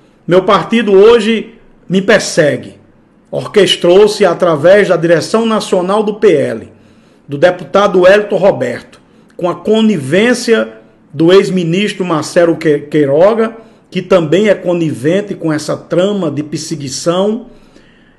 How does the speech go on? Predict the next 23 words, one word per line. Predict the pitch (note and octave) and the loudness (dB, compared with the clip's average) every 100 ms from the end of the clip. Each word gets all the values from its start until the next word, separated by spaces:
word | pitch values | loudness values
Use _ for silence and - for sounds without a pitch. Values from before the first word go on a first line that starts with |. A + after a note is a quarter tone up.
| - | -2
e | G3+ | -2
o | A3 | 4
P | A#3 | 6
L, | G3+ G#3+ B3 A#3+ | 6 6 4 0
junto | D3+ F3 A#3+ A#3+ | -2 0 0 0
com | A3 G3+ F#3+ | -6 0 4
outras | A3 B3 B3 A3 D#3+ - - _ _ - | 6 6 4 2 0 -4 -18 _ _ -6
lideranças | F#3 F#3+ F#3 G3 G#3+ G3+ - | -2 2 4 4 0 -4 -6
políticas, | G#3+ E3+ F3+ G#3+ - F#3+ F#3+ | -4 -2 -2 -4 -2 0 0
inclusive | A3 B3 A3 F3+ C#4+ C4 B3+ | -2 -2 -2 0 0 0 -2
da | D#3 F#3+ | 0 2
oposição | G#3+ G#3 G#3 G3+ F3 E3+ - A3 B3+ | 4 4 2 -4 -4 -6 -4 -2 0
aqui | E3+ E3+ E3+ | -2 -2 -4
em | |
João | C#3+ E3+ | -2 -4
Pessoa, | E3+ D#3 - F#3 A3 A#3 - - _ _ _ _ _ _ _ | -2 -2 0 4 4 4 -4 -16 _ _ _ _ _ _ _
trataram | - F3 F3 G#3 G#3+ G#3 | 0 0 0 -2 0 -2
de | F#3+ F#3+ E3+ C3 - _ _ - | -2 -2 0 -4 -8 _ _ -12
articular | G3+ - D4+ D4 A3 D3 A#2 A2 - _ _ _ _ - | -10 0 0 2 2 2 -2 -10 -18 _ _ _ _ -8
um | E3+ | -8
plano | E3 G3 G3+ A#3 A3+ | 0 2 4 2 0
para | A3+ G#3 G3+ | -2 0 0
que | G3+ G3 | -2 -8